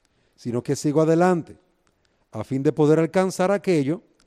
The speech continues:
para lo cual también fui alcanzado por Jesús." Sigo adelante,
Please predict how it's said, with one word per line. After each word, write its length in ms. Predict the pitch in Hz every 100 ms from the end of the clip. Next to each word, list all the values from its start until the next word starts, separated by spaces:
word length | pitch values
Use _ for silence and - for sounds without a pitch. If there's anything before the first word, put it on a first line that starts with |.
| -
para 160 | 196
lo 160 | 208 202
cual 340 | - 165 160
también 340 | 170 156 143 147
fui 160 | 143
alcanzado 720 | 131 143 170 - 139 127 139 - _ _ _ _ _
por 180 | 123 123
Jesús." 680 | 156 - 233 208 - - _ _ _ _ _ _ _ _
Sigo 360 | - 160 180
adelante, 680 | 196 190 196 214 190 101 90